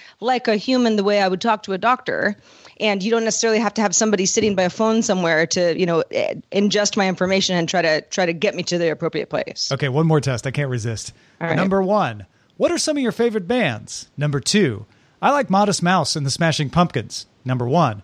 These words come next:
Speaker 2: I love the Smashing Pumpkins. I saw them in concert a few years ago. Number two, what's your favorite Smashing Pumpkins song? Mine is Today. Number one, Today is a great song. My favorite song of theirs is Geek U S A.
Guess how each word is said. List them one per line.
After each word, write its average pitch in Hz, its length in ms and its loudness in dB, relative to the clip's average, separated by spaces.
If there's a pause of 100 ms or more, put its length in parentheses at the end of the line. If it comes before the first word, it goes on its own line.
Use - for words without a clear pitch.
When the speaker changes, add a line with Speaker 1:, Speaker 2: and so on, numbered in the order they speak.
(140)
Speaker 2:
I 143 60 -4
love 185 260 4
the 151 80 0
Smashing 135 380 -2
Pumpkins. 113 400 -6
I 135 60 -4
saw 180 180 4
them 170 140 2
in 139 80 -2
concert 160 340 2
a 113 60 -6
few 147 120 -2
years 151 220 2
ago. 113 240 -6 (380)
Number 151 220 2
two, 135 420 2 (320)
what's 196 200 2
your 208 80 0
favorite 226 280 2
Smashing 190 340 0
Pumpkins 180 340 -2
song? 110 220 -6
Mine 185 240 2
is 180 80 0
Today. 147 480 0 (480)
Number 127 220 -2
one, 123 420 -2 (160)
Today 214 300 4
is 214 100 2
a 196 60 0
great 208 260 2
song. 127 460 2
My 165 120 2
favorite 190 320 0
song 180 220 2
of 151 80 -4
theirs 156 180 2
is 120 120 -4
Geek 147 240 -4
U 151 120 2
S 127 140 0
A. 123 220 -2